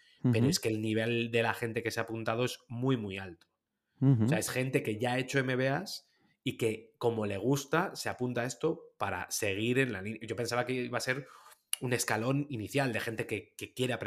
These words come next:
Speaker 2: Sí,
Speaker 1: aprender y
Speaker 2: sí.
Speaker 1: tal. No,
Speaker 2: Claro.
Speaker 1: es-, ese escalón no está. <laughs> Ese es que la gente que no sabe no se apunta a esto porque,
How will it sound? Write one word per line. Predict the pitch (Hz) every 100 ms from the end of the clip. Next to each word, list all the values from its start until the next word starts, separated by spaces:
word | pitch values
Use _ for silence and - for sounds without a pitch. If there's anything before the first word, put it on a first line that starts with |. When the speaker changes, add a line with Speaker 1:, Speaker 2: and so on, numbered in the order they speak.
| 101
Speaker 2:
Sí, | 143
Speaker 1:
aprender | 139 139
y |
Speaker 2:
sí. | 123
Speaker 1:
tal. | 123 117 - -
No, | 139 131
Speaker 2:
Claro. | 123 117 107
Speaker 1:
es-, | - -
ese | 135 165
escalón | - 151 160
no | 139
está. | 110 - 87 - - -
<laughs> | - -
Ese | 120
es | 147
que | 123
la | 127 127 120
gente | 139 139 156
que | 147
no | 143 143
sabe | 151 147
no | 156 135
se | 131
apunta | 117 123 110
a | 113
esto | - 143
porque, | 123 113 107